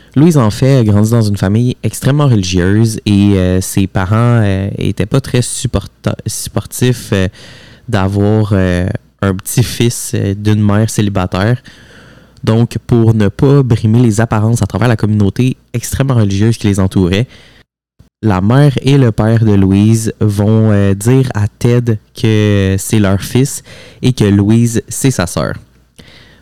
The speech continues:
Donc, de dix-neuf cent quarante-six jusqu'à dix-neuf cent quarante-neuf, Ted va vivre avec ses grands-parents pensant que c'est ses parents et avec sa mère pensant que c'est sa sœur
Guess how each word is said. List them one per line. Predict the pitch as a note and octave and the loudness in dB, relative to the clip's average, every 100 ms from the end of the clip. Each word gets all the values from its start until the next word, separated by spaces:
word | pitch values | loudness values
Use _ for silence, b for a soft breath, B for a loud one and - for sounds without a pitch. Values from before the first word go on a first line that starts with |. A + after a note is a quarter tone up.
| - | -2
Donc, | A#2 A2+ | 0 2
de | A2 | 0
dix-neuf | A#2+ E3+ | 2 0
cent | F3 G3+ | 2 -2
quarante-six | D#3 A2 G2+ - G#2+ | 0 0 -2 -2 -2
jusqu'à | A2 F2+ | -2 -4
dix-neuf | F#2 - B2+ | -4 -2 -4
cent | - | -2
quarante-neuf, | E3 G#2+ E2 - F2 - - | -2 -2 -2 -2 -4 -4 -4
Ted | D3 C3 | -4 -2
va | G#2 F#2 | -2 -2
vivre | F#2 G2 F#2+ | -2 -2 -4
avec | F2 F2+ | -4 -4
ses | - F#2+ | -4 -4
grands-parents | G2+ F2+ B2 - F#2+ G2 A#2 | -2 -2 -2 -2 -4 -2 -2
pensant | F2 F2 G#2 | -4 -4 -4
que | A2 F#2+ | -4 -6
c'est | - | -6
ses | F#2+ E2+ | -6 -6
parents | - F2 E2+ C3+ B B B B B - | -6 -6 -4 -6 B B B B B -2
et | B2 C3+ | 0 0
avec | G#2+ G2 G#2 | 0 0 -2
sa | - F#2 F#2 E2+ - _ - | -2 -4 -2 -4 -8 _ -8
mère | G2+ F#2 G2 B2 | -4 -2 -2 -4
pensant | - F2+ E2+ G#2+ | -4 -6 -2 -2
que | |
c'est | - | -2
sa | - D#2+ | -4 -6
sœur | - C#2 | -4 -4